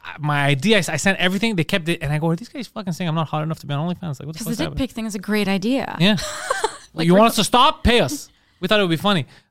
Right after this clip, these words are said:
Speaker 1: And we were gonna send different kinds of dicks. Black
Speaker 2: Yeah, it'd
Speaker 1: ones,
Speaker 2: be, like,
Speaker 1: white ones,
Speaker 2: three dollars
Speaker 1: yeah.
Speaker 2: to stop the dick of the day, uh, ten dollars, uh, to stop it, uh, for the week.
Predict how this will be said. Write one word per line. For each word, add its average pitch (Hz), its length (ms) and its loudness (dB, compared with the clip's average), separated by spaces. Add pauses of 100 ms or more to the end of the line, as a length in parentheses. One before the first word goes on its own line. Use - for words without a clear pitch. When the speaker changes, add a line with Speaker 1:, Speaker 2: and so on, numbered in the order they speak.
Speaker 1:
And 160 140 2
we 175 80 6
were 165 60 6
gonna 170 140 6
send 208 240 2
different 185 280 2
kinds 175 180 4
of 143 100 0
dicks. - 360 -2
Black 151 340 0
Speaker 2:
Yeah, 277 80 0
it'd 147 100 2
Speaker 1:
ones, 139 100 2
Speaker 2:
be, 139 40 2
like, 139 140 2
Speaker 1:
white 156 200 4
ones, - 0 -
Speaker 2:
three - 220 2
dollars 277 320 4
Speaker 1:
yeah. 277 140 4
Speaker 2:
to 262 240 -8
stop 233 440 4 (260)
the 208 160 2
dick 226 220 0
of 214 80 2
the 214 80 2
day, 190 540 2 (540)
uh, 208 200 4
ten 277 320 4
dollars, 254 840 2 (340)
uh, 214 500 8 (140)
to 233 120 0
stop 226 440 2
it, 214 200 -2 (540)
uh, 208 180 4
for 208 160 -2
the 208 120 2
week. 196 500 0